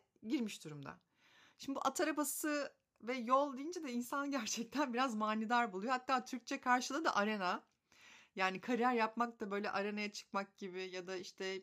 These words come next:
bir yolda at arabası, sürekli arabayı sürüyorsun, sürüyorsun, yol bir türlü bitmiyor, bir sürü engel var, bir şey var o kariyer yolculuğunda.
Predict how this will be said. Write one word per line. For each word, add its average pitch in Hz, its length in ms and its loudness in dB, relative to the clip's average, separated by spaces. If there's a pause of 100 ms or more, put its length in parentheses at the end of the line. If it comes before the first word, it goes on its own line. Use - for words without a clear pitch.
bir 180 100 -10
yolda 175 400 -2
at 196 160 -6
arabası, 180 480 -4
sürekli 185 400 -6
arabayı 180 540 -4
sürüyorsun, 185 420 -6
sürüyorsun, 185 580 -6
yol 185 280 -2
bir 190 80 -10
türlü 185 260 -6
bitmiyor, 180 380 -8
bir 190 40 -10
sürü 190 240 -6
engel 180 440 0
var, 180 180 0
bir 185 40 -8
şey 185 240 -4
var 180 200 2
o 180 120 -8
kariyer 180 340 0
yolculuğunda. 170 680 -4